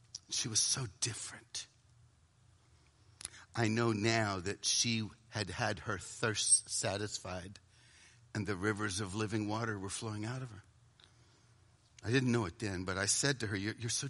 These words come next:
different." And she said, "I'm a born-again Christian." I said, "Don't give me that garbage." But I couldn't explain how different she was.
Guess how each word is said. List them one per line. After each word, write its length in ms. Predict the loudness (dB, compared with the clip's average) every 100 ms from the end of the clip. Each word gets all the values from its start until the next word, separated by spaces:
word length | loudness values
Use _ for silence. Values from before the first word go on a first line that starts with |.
| -4
different." 640 | -6 -6 -8 -12 -14 -20 -20 _ -20 -20 -20 -20 _ _ _ -20 _ _ _
And 100 | -6
she 140 | -2 -2
said, 180 | 0 2
"I'm 140 | 2
a 40 |
born-again 500 | 2 2 2 2 -2
Christian." 480 | -2 -4 -2 -2 -6 -10 _ _ _ _ -20 -20 _ _ -10
I 40 | -4
said, 140 | 0
"Don't 180 | 0 0
give 160 | -2 -2
me 120 | -4
that 180 | -6 -12 -20 _ _ _ _ _ -8
garbage." 640 | -8 -8 -14 -6 -6 -6 -10 _ _ _ _ -20 _ _ _ -20 _ _ _ -20 -20 _ _ -20 -20 -20 -20 _ _ _ _ -20 _ -20 -20 _ _
But 100 | -4
I 80 | -4
couldn't 440 | -4 -2 0 0 -4 0
explain 600 | 0 0 0 0 0 -6 -14 _ _ -20 _ _ -20 -20 _ -14
how 160 | -6 -2
different 460 | 0 -2 -4 -12 -8
she 240 | -6 -4
was. 460 | -6 -12 -14 -14 -14